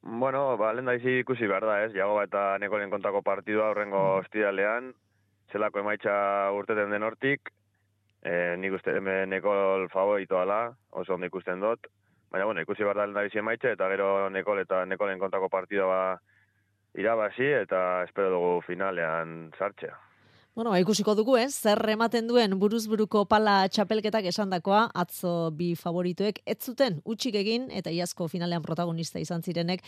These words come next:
Speaker 2: ba, lehen, eh, puntua irabazita ekin diote final aurrekoetako ligaxkari. Iñaki Urrutia, mila esker gurekin izateagatik, eta aprobetxatu ondo-ondo aurretik dituzun bi aste hauek.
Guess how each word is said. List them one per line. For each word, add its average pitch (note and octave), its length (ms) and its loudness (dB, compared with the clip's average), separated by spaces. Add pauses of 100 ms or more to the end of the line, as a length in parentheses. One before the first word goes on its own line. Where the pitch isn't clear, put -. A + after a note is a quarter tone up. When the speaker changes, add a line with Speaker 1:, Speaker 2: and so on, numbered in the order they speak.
(200)
Speaker 2:
ba, E3 120 2
lehen, F3 300 2
eh, E3 320 4
puntua A3+ 540 2 (260)
irabazita F#3 640 2 (180)
ekin G3+ 280 0
diote F#3 260 2
final E3 300 0
aurrekoetako D3+ 800 0
ligaxkari. F3 600 6 (160)
Iñaki B3+ 340 4
Urrutia, A#3+ 500 6
mila G#3+ 200 0
esker G#3+ 340 2
gurekin G#3 320 -4
izateagatik, A3 640 0
eta G#3 340 4
aprobetxatu G#3+ 600 2
ondo-ondo A3 480 2
aurretik G3+ 340 2
dituzun F#3+ 640 -2
bi G#3 140 -2
aste G3 240 0
hauek. D#3 560 -2